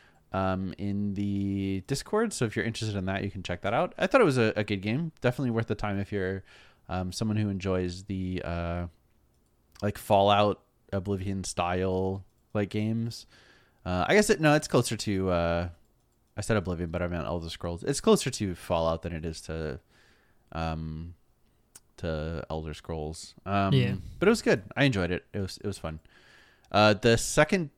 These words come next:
Speaker 1: the, well, the first D L C, I guess, I played second, and that one really picked up. I enjoyed that one a lot more,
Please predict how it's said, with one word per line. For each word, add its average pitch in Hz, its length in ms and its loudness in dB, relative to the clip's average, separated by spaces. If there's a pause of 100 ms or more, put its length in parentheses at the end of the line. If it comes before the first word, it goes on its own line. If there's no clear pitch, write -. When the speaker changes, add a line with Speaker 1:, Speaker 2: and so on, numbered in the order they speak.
(160)
Speaker 1:
the, 113 280 4
well, 110 140 2
the 104 80 2
first - 320 2
D 117 60 2
L 107 80 4
C, - 120 -2
I 90 120 0
guess, 85 280 -4 (120)
I 90 140 -6
played 85 420 -6 (560)
second, - 720 -2
and 101 180 0
that 120 100 6
one 135 120 4
really 107 200 4
picked 90 260 -2
up. 76 240 -4
I 101 120 4
enjoyed 95 320 0
that 80 120 0
one 80 100 -4
a 76 80 -6
lot 73 200 -6
more, 76 300 -6